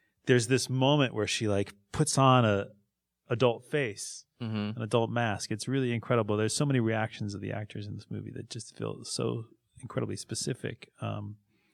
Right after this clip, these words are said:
Speaker 1: and really, I mean, you can't conduct that. It mu-, has to emerge from some place.
Speaker 2: Yeah, you can't, you can't over direct it at all.
Speaker 1: Mm-hmm.
Speaker 2: You've, that's why the rehearsal thing is so important to me. You're feeding, you're giving them as much information to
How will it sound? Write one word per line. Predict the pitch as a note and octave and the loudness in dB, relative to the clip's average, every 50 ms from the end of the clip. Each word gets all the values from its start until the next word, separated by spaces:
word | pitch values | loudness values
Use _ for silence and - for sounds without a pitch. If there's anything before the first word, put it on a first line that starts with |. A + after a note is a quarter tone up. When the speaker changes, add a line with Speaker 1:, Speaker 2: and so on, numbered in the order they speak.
| - - _ _ _ _ _ _ _ - | -20 -20 _ _ _ _ _ _ _ -2
Speaker 1:
and | B2 A2 G#2+ | 0 2 4
really, | A#2 D#3 F3 D3 A#2+ G#2+ G2 F#2 F#2+ - _ _ _ _ _ _ _ _ _ _ _ _ - | 4 4 4 4 4 2 0 -2 -6 -10 _ _ _ _ _ _ _ _ _ _ _ _ -6
I | - | -2
mean, | A2+ A#2 A2+ A2+ | 0 0 0 0
you | A#2 A#2+ | -2 -4
can't | - - - F3 C#3+ - - | -4 -2 -2 -2 -2 -4 -6
conduct | - - A#2 G2+ G2 C3+ D#3+ - _ - | -6 -6 -4 -4 -2 -4 -4 -4 _ -8
that. | - F2 F2 | -8 -8 -6
It | - | -4
mu-, | A#2+ C3+ | -4 -4
has | C3+ - - D#3+ - - | -4 -4 -4 -6 -4 -2
to | - B2+ | -2 0
emerge | A#2+ A2+ A2+ A#2 B2+ C3 B2+ A#2 - | 0 2 2 4 4 4 2 2 -2
from | - A2+ G#2 | -4 -4 -6
some | G2 - - G#2 G2+ G2 | -4 -4 -4 -4 -6 -6
place. | - - C3 C3+ A#2 G2+ - - - - - _ _ _ _ _ _ _ _ _ | -6 -4 -4 -4 -4 -4 -8 -10 -12 -14 -16 _ _ _ _ _ _ _ _ _
Speaker 2:
Yeah, | - B2 | 0 0
you | A#2+ A2 | 0 0
can't, | - - C3 B2 B2 B2+ - _ _ _ _ _ | 0 -4 -4 -6 -6 -8 -12 _ _ _ _ _
you | - A#2+ A#2 | -10 -10 -10
can't | - - - C3 A#2+ A2+ | -10 -6 -6 -4 -2 0
over | - A2+ A2 G#2 G#2 G2 | 0 0 0 -2 -4 -6
direct | G2+ A2 G#2 F#2+ F2+ F#2+ - - | -6 -2 0 0 0 0 -2 -4
it | F#2+ - - - - _ - | -4 -4 -4 -6 -6 _ -2
at | A2 G#2+ | 0 2
all. | F#2+ F2+ F#2 | 2 2 2
Speaker 1:
Mm-hmm. | F2+ F#2 | 2 2
Speaker 2:
You've, | F#2 F2+ - _ _ | 0 -4 -6 _ _
that's | - A#2 A2+ - - | -4 -4 -4 -2 -2
why | B2 A2+ | -2 -2
the | A2 G#2 F#2+ | -2 -4 -6
rehearsal | F#2 G#2 A2+ A#2+ A#2 - - A2 | -6 -6 -6 -6 -6 -6 -6 -6
thing | G2+ - G2+ G2 | -6 -6 -6 -8
is | G2 - | -8 -8
so | - A2 G#2+ | -8 -8 -8
important | G2+ - - G#2+ G#2 G#2 | -8 -6 -8 -8 -8 -8
to | G#2 | -8
me. | G2 F#2+ | -8 -6
You're | F#2 F#2+ F2+ | -6 -6 -6
feeding, | - _ _ - B2+ B2 C3 C3 B2 A#2+ A2 | -8 _ _ -8 -4 -2 -2 -2 -2 -4 -4
you're | G2+ G2 | -6 -6
giving | G2 - A2+ A2+ B2 A#2 | -4 -4 -4 -4 -4 -6
them | A2+ G#2+ G#2 G2 | -6 -6 -6 -8
as | G2 - | -8 -8
much | A2+ A#2 A#2+ A#2+ - A#2 | -6 -6 -6 -6 -8 -12
information | A2+ - B2 A2 G#2 G#2 - - G#2+ G2+ | -14 -12 -10 -8 -8 -8 -8 -10 -12 -10
to | G#2 F#2+ F2+ | -8 -8 -8